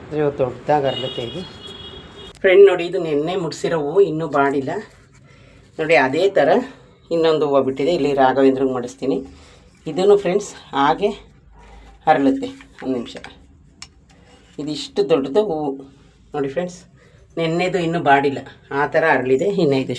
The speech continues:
ಶಿವಂಗೆ. ಎಲ್ರಿಗೂ ನಮಸ್ಕಾರ, welcome to my channel. ನಾನು ಹೇಮ ಮಾತಾಡ್ತಾ ಇರೋದು. ಫ್ರೆಂಡ್ಸ್, ಎಲ್ಲರೂ ಹೇಗಿದ್ದೀರಾ? ಎಲ್ಲರೂ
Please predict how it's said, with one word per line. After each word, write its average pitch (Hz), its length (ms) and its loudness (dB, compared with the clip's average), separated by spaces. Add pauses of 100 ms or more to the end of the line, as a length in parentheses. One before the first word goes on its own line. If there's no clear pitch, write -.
ಶಿವಂಗೆ. 117 480 -4 (1800)
ಎಲ್ರಿಗೂ 185 300 -4
ನಮಸ್ಕಾರ, 196 320 -2 (140)
welcome 190 300 -6
to 196 100 -4
my 165 60 0 (100)
channel. 143 280 -4 (120)
ನಾನು 139 260 -8
ಹೇಮ 202 240 -6
ಮಾತಾಡ್ತಾ 170 360 -6
ಇರೋದು. 160 280 -6
ಫ್ರೆಂಡ್ಸ್, 202 300 -6
ಎಲ್ಲರೂ 170 240 -6
ಹೇಗಿದ್ದೀರಾ? 139 400 -10
ಎಲ್ಲರೂ 127 140 -12